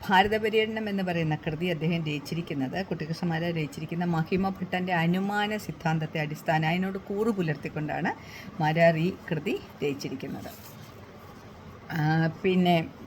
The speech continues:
ഉം, ആ, നിഷ്പക്ഷത എന്ന് പറയുന്ന വ്യവസ്ഥകളുമായി സന്ധി ചെയ്യലാണ് എന്ന് വിശ്വസിച്ചിരുന്നത് കൊണ്ടാണ് അദ്ദേഹം പറഞ്ഞത്, ആ, നിരൂപണം എപ്പോഴും പക്ഷപാതമായിരിക്കുമെന്നും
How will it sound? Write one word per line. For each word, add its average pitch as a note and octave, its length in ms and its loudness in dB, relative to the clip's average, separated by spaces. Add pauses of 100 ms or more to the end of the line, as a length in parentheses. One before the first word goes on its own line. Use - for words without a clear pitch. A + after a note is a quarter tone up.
ഉം, E3+ 480 0
ആ, E3+ 40 2
നിഷ്പക്ഷത G#3+ 680 2
എന്ന് C4 200 8
പറയുന്ന G#3+ 300 2
വ്യവസ്ഥകളുമായി G3+ 920 4
സന്ധി F3 340 2
ചെയ്യലാണ് F#3+ 680 4
എന്ന് E3 180 0
വിശ്വസിച്ചിരുന്നത് E3+ 760 -2
കൊണ്ടാണ് D#3+ 320 2
അദ്ദേഹം D#3 380 2 (260)
പറഞ്ഞത്, D#3 440 2 (420)
ആ, D3 600 0
നിരൂപണം E3+ 500 2
എപ്പോഴും D#3+ 320 -2
പക്ഷപാതമായിരിക്കുമെന്നും D#3 1300 0